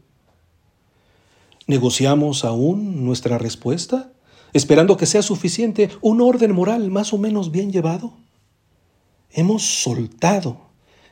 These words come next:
en realidad, nuestros apegos ante el desafío imponente del que nos escucha en nuestras búsquedas y nos mira con amor? ¿Nos hemos rendido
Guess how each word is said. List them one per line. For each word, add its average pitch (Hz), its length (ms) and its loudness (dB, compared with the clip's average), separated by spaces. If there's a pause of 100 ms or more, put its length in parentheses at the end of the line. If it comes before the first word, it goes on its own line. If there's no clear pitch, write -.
en 135 160 0
realidad, 127 720 0 (400)
nuestros 123 560 -4
apegos 147 720 -4 (800)
ante 123 300 -2
el 117 120 0
desafío 147 560 0
imponente 135 1120 0 (540)
del 113 300 -6
que 113 100 -4
nos 107 320 -6
escucha 190 640 -4
en 120 80 -6
nuestras 110 460 -8
búsquedas 151 560 -2
y 143 40 4
nos 127 240 0
mira 175 320 0
con 131 180 -4
amor? 151 340 -4 (1500)
¿Nos 143 160 4
hemos 233 400 2
rendido 156 960 0